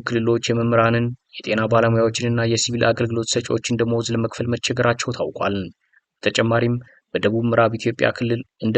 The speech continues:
ጠፒና ዳውሮ ባሉ አካባቢዎች የመንገድና የአውሮፕላን ማረፊያ ግንባታን ጨምሮ ሁሉም የፌዴራል ፕሮጀክቶች ሙሉ በሙሉ መቆማቸው ተረጋግጧል። አንድ የምክር ቤት አባል ይህ ሁኔታ ህገ መንግስታዊ አይደለም በማለት የተናገሩ ሲሆን፣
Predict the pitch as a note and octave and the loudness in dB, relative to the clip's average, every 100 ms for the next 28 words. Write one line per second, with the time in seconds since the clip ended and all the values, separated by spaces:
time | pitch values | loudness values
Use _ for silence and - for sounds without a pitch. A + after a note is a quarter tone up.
0 | A#2+ - A#2+ - B2 A#2+ A#2 A#2 A#2 A#2+ | 4 2 -4 -2 0 2 4 4 4 4
1 | A#2 A#2 A#2 - A#2+ A#2 B2+ B2+ - _ | 4 4 4 2 2 2 2 0 -4 _
2 | _ - G2 A2+ A#2+ A#2+ A#2+ A#2 A#2 A#2+ | _ -6 0 2 2 2 2 4 4 4
3 | - A#2 A#2 A#2 A#2 - A#2 A#2+ A#2 A2+ | 2 0 0 0 0 0 0 2 0 0
4 | A#2 B2+ A#2+ B2 A#2+ A#2+ A#2 A2+ A2 - | -2 -2 0 2 0 -2 -2 -4 -2 0
5 | A#2 - A#2+ A2+ - A#2+ A#2+ - B2 B2 | 0 0 -2 -2 -2 -2 -2 -4 -4 -2
6 | A#2+ A#2+ A#2+ B2 A#2+ B2+ A#2+ - E3 A#2 | 0 0 2 0 0 0 -2 -2 -4 -4
7 | G2+ - - G#2 G2 E2 - _ _ _ | -4 -8 -4 -2 -2 -6 -14 _ _ _
8 | - G2 G#2+ G#2+ - A#2+ A#2 A#2 A#2+ A#2+ | -6 -4 -2 -2 -2 0 2 2 2 0
9 | _ - G#2 A#2+ A#2+ B2 A#2+ A#2+ A#2+ A#2 | _ -8 -2 0 2 2 2 2 0 0
10 | - A#2+ A#2 A#2+ A#2 A#2+ A#2+ A#2+ A#2 A2+ | -2 0 0 0 -2 -2 0 2 0 0
11 | A#2 A#2 A#2 A#2+ A#2 C3 B2 | 0 0 0 -2 -2 0 0